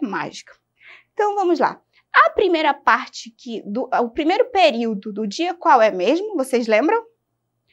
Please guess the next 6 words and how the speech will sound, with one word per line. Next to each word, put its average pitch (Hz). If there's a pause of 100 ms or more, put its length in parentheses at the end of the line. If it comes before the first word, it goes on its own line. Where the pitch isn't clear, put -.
(340)
O 196
primeiro 185
período 208
do 175
dia 269
é 285